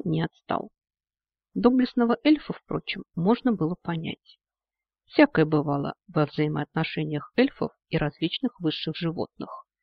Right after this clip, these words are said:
Случалось, что целые стада уходили под руку волшебного народа. Но чтоб наоборот,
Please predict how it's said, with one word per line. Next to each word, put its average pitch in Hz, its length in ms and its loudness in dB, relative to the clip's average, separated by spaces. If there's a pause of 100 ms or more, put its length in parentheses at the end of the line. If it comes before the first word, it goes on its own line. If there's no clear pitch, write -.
(360)
Случалось, 294 640 4
что - 180 -8
целые 262 320 2
стада 190 340 2
уходили 139 560 -2 (140)
под 151 180 0
руку - 220 -8
волшебного 139 580 -4
народа. 151 480 -6 (560)
Но 147 100 -8
чтоб - 320 -4
наоборот, 160 680 0